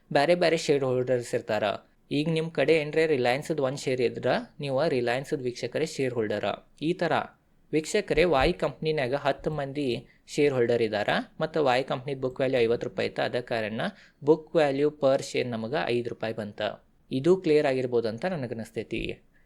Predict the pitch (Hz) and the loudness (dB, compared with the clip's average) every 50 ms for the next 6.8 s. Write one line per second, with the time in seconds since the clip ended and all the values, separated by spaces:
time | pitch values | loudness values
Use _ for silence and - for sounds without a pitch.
0 | _ _ - - 190 208 214 190 196 190 185 180 180 170 175 - - 170 165 175 | _ _ -4 -2 -2 -2 0 0 2 2 4 2 0 -2 -6 -4 -4 -4 -2 0
1 | 170 170 170 165 156 151 135 135 143 - - 147 131 131 147 165 170 - - - | -2 0 0 -2 -2 -2 -2 -2 -4 -2 -2 0 2 2 2 0 0 -4 -2 -2
2 | 180 156 143 143 139 - - 170 160 151 151 151 160 143 147 143 151 147 - 135 | -2 -2 0 -6 -8 -6 -2 0 2 2 2 2 0 -2 -2 -8 -8 -6 -4 -2
3 | 127 127 123 - 135 131 127 131 135 123 120 120 117 110 123 156 196 - - _ | -2 -2 -2 -2 -2 -2 -2 -4 -8 -8 -6 -6 -2 0 0 0 0 -2 -8 _
4 | _ _ _ _ - 147 143 143 151 160 170 175 160 151 131 135 151 170 170 - | _ _ _ _ -4 -4 0 0 0 0 0 -4 -2 -2 -2 0 0 -2 -2 -2
5 | 160 160 156 143 143 147 143 156 135 123 117 113 123 117 123 180 165 - - 127 | -2 -2 0 0 -2 -2 -4 -4 -4 -4 -4 -4 -6 -8 -4 -4 -4 -2 -2 -4
6 | 117 120 113 117 117 - 110 107 - 117 110 107 110 107 101 - | -4 -4 -4 -4 -6 -8 -10 -6 -6 -6 -4 -4 -6 -8 -8 -10